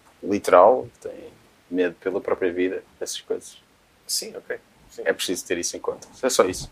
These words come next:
Speaker 1: <laughs> Não vamos entrar por aí.
Speaker 2: É. Ahm,
Speaker 1: É.
Speaker 2: sim, mas acho que foi isso que
Speaker 1: Sim.
Speaker 2: aconteceu com o, com o mercado.
Speaker 1: Sim, sim, sim.
Speaker 2: Ahm, acho que, hum,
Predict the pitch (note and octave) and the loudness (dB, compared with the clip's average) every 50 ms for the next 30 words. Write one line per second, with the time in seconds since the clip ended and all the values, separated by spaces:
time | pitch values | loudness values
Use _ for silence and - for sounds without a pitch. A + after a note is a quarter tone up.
0 | _ _ _ - D#3 - - - - C#3 - E3 C#3+ - D#3 C3+ C#3+ B2 C3+ A#2+ | _ _ _ 4 4 4 4 0 -2 4 6 8 8 10 8 10 8 8 10 10
1 | A#2+ A2+ A2 A2+ G#2+ G2 F#2+ E2+ - - - - - - - - - - - - | 10 8 10 6 4 4 4 0 -4 -12 -14 -14 -12 -12 -12 -12 -14 -16 -20 -20
2 | - _ _ - _ _ _ _ - _ _ _ - A2 G#2+ G#2+ G#2+ G#2 E2+ - | -20 _ _ -20 _ _ _ _ -20 _ _ _ 6 6 6 8 6 6 6 4
3 | - - - - - _ _ _ _ _ _ _ _ _ _ _ _ _ _ _ | 2 -2 -10 -18 -20 _ _ _ _ _ _ _ _ _ _ _ _ _ _ _
4 | _ - - - - - - D#3 C3 A#2 G#2 A2 A2 - - - A#2+ A2 G#2 - | _ -20 -20 -10 -8 -2 -2 0 0 0 0 0 0 -2 -2 -2 -4 -4 -2 -2
5 | A#2+ A#2 A2 - A2+ G#2 A2+ A2 G#2 - A2 - - A2+ G#2+ G#2+ G#2 G#2 G2 - | -4 -4 -4 -4 -6 -2 -2 -2 -2 -2 -8 -6 -6 -6 -4 -4 -6 -8 -10 -14
6 | - G2+ G2+ G2 F#2 - G#2 A2 - A#2+ A#2 - A#2+ A#2 - - A#2 A2+ - - | -16 -12 -12 -12 -2 2 4 6 6 6 6 4 0 -2 -2 -4 -10 -10 -12 -18
7 | _ _ - - - - - _ _ _ _ _ _ F#2+ G2 G2 F#2+ F#2+ F#2+ F#2 | _ _ -20 -20 -20 -20 -20 _ _ _ _ _ _ -4 -4 -4 -4 -4 -8 -14
8 | - _ _ _ _ - G2 F#2+ F#2+ - - G2+ F#2+ F#2 | -20 _ _ _ _ -12 -8 -8 -8 -10 -10 -14 -14 -14